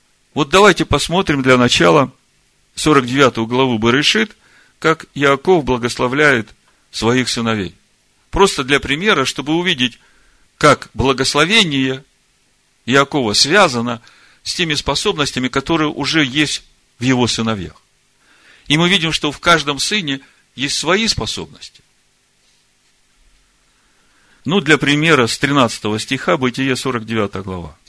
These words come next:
"Завулон при береге морском будет жить, и у пристани корабельной предел его до Сидона". Другими словами, Завулон,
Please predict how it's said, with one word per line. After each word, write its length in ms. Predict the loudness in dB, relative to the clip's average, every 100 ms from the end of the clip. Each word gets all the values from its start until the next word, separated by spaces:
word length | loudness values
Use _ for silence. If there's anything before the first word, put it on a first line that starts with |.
| _ _ _ _ _ _ _ _ _ _ _ _ _ _ _ _ _ _ _ _ _ _ _ _ _
"Завулон 580 | 0 2 4 4 2 0
при 160 | -2
береге 380 | 2 4 4 2
морском 520 | 0 0 -2 -2 -2
будет 280 | -2 -2 -2
жить, 440 | -2 -4 -6 -8 -20 _ _ _ _ _ _ _ _
и 80 | -2
у 120 | -2
пристани 500 | -2 -2 -2 -4 -2
корабельной 640 | 2 2 2 0 0 -2
предел 420 | -4 -8 -2 0
его 240 | 0 -2 -2
до 140 | -4
Сидона". 420 | -4 -6 -6 -8 -10 _ _ _ _ _ _ _ _ _ _ _ _ _ _
Другими 340 | -8 -2 0
словами, 560 | 2 2 4 4 2 -4 -12 _ _ _ _ _ _ _ _
Завулон, 640 | -6 0 4 4 4 0